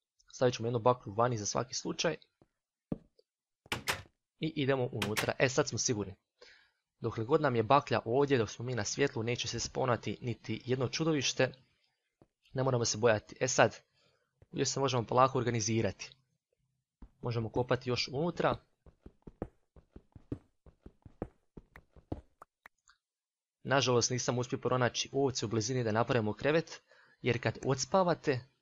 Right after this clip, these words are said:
automatski se pojavi dan. Ne morate se onda uopće bojati noći. Nažalost, nisu ovce htjele biti prijateljski raspoložene, nema ih u blizini.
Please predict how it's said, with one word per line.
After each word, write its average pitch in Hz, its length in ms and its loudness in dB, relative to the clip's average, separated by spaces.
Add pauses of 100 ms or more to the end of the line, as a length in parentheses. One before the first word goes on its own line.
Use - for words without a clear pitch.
(160)
automatski 139 640 0
se - 180 -4
pojavi 127 280 2
dan. 104 200 2 (520)
Ne 127 80 0
morate 117 280 0
se - 120 -2
onda 127 120 0
uopće 135 200 0
bojati 113 340 0
noći. - 340 -6 (800)
Nažalost, 117 680 0 (160)
nisu 127 380 0
ovce 131 180 0
htjele 123 240 2
biti 113 180 -4
prijateljski 120 580 -2
raspoložene, 131 560 0
nema 123 260 0
ih 104 120 -4
u - 20 -10
blizini. 110 440 -2